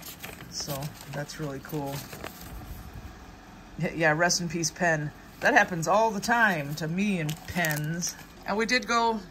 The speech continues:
to Petoskey yesterday to go food shopping, and I got some more Halloween animatronic shorts, including one more from Spirit Halloween. But I had to bring this Fiji mermaid home from Spirit Halloween. Can't leave him behind.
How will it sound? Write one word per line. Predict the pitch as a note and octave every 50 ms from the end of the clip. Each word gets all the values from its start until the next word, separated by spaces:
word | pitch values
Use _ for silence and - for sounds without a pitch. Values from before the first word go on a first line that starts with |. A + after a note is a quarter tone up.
| - -
to | - - A#3
Petoskey | - - G3+ - A3 G#3 G#3+ A3 - - - G#2+ G#2
yesterday | F#2 - F#3+ - - F#3+ F#3 F3+ F3 E3+ D#3+
to | - - F3+
go | E3 E3+ E3+
food | D#3+ - F3+ F3 D#3+
shopping, | - - D#3 D3 D3 - D3+ D3+ D#3 D3+
and | D3+
I | D#3
got | D3+ E3 E3+ -
some | - - E3+
more | E3+ F3+ F#3 F3+ F3 - -
Halloween | - A3 A#3+ C4+ C4 C4 B3+ A#3+
animatronic | A#3 A#3 A#3 A3 G#3 G3+ - - A#3 A3 G#3+ G3+ - -
shorts, | - - E3+ D#3+ E3 E3 - -
including | F3+ F3 D#3+ - G#3+ G#3+ G#3 F#3 F3
one | F3+ G3+ A3+ A#3
more | A3+ A3 G#3+ G#3+ G#3+ G#3+
from | - - - G3 F#3 F3+ E3+ E3+ E3 D#3
Spirit | - - - G#3 G#3 F#3+ -
Halloween. | F3 F3 F3 E3+ D#3+ E3 F3 E3 D3 C#3+ D3+ D#3 - - -
But | - F#3
I | G#3+
had | A#3 A#3 A3+ G#3+
to | G#3+
bring | F#3+ A#3 A3+ A3
this | G#3 - -
Fiji | - - B3+ B3 F#3+ A3 A3
mermaid | G#3+ G#3 G#3 A3 A3 G#3 F3+ E3+ E3+
home | E3 F3 F3+ E3+ D#3+ D#3+ E3 E3+ E3+ D#3 -
from | - - E3+ E3+ F3
Spirit | - - F#3 F3+ F3+ E3
Halloween. | E3 E3+ E3 E3 D#3+ D#3 D#3+ E3 D#3+ D3+ D3 D3+ D#3 - - - -
Can't | - G#3 G3+ G3 E3
leave | G3+ G#3 G#3 E3+
him | G3+ A3+ A3 G#3+
behind. | F#3 F#3 F3+ F3 D#3+ D#3+ E3 D#3+ D#3+ E3